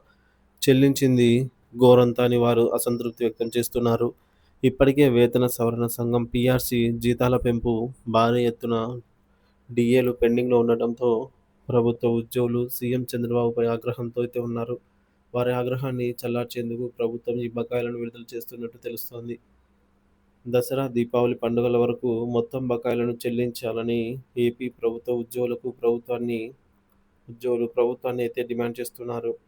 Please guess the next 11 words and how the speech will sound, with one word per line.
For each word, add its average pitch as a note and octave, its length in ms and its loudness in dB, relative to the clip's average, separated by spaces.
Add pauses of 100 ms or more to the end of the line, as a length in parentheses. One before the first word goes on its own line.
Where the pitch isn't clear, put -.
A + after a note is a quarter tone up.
(720)
భవిష్యత్ A#2+ 560 -2
ఆశలు. A2+ 400 -6 (260)
ఏదేమైనా B2+ 600 -2
సీపీఎస్ B2 520 -8
ఉద్యోగులకు A#2+ 420 -4
సంబంధించి A#2+ 560 -6
ఈ A#2 140 -2
బకాయిలు A#2+ 460 -2
విడుదల A#2 340 -6 (100)
చేయటం A#2 380 -4
ఉద్యోగులు B2 500 -6